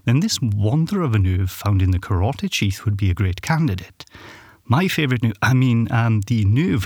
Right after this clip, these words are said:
found in the carotid sheath then, is the vagus nerve, which translates to the wanderer, which is also a good name for this nerve, as it seems to wander everywhere and does everything. It is motor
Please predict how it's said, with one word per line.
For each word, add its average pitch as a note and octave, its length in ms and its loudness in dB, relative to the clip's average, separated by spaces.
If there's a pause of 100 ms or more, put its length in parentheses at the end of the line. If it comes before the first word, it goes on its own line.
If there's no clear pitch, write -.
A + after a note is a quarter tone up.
(120)
found A#2+ 240 2
in A2 80 4
the F#2+ 80 2
carotid G2 400 0
sheath - 300 -2
then, G2+ 280 -2 (560)
is F#3+ 140 0
the D#3 80 0
vagus F#2+ 500 0
nerve, - 360 -20 (300)
which G#2 200 -4
translates C3+ 640 -2 (120)
to - 120 -6
the A#2 140 -2
wanderer, G#2+ 720 -2 (600)
which - 140 -4
is A2+ 120 -2
also G#3 240 -4
a G3 60 -4
good C3+ 300 -2
name A#2+ 200 2
for A2+ 140 -2
this A#2+ 260 0
nerve, B2+ 340 0 (100)
as G2+ 120 0
it G#2+ 100 -2
seems A#2 400 0
to - 100 -10
wander F2+ 580 0 (180)
everywhere F2+ 560 0 (220)
and G2+ 180 0
does A#2 320 0 (440)
everything. G2+ 640 -2 (920)
It F#2 80 0
is G2+ 160 2
motor E3+ 420 -4